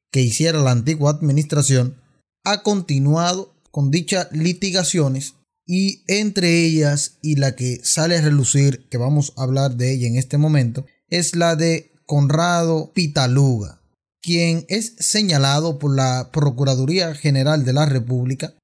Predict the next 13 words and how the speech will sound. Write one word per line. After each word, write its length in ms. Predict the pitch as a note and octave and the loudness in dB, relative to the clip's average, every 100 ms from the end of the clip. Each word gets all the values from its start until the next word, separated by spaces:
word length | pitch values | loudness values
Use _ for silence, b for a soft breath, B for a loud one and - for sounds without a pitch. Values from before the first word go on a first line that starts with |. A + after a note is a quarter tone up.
| _ | _
que 360 | - D3 C#3+ D3 | -4 -2 0 -2
esta 240 | D3 D3 E3 | -4 -4 -2
persona 640 | F3 D3 G3 D#3+ C3+ C3+ | -2 -2 0 2 2 0
manejó 960 | - C#3 C#3 B2 A#2+ D#3 F3 F3 - _ _ | -2 0 2 0 0 0 2 0 -6 _ _
un 200 | - F#3 | -4 0
monto 640 | F#3 F#3+ G3 G3 F#3+ F3+ - | 2 2 0 -2 -4 -6 -10
de 280 | C#3+ D3 D3 | -2 2 2
más 420 | D#3 F3 F3+ D3+ | 2 2 0 0
de 100 | D3 | -2
cien 300 | D3 D#3+ D#3+ | 0 2 2
millones 760 | C#3+ D3+ D#3 D#3 C#3 C#3 C3+ | 2 2 2 2 -2 -4 -4
de 120 | C3+ C3 | -2 0
pesos, 640 | F3+ D3+ A#2+ B2 - | 0 0 -4 -8 -12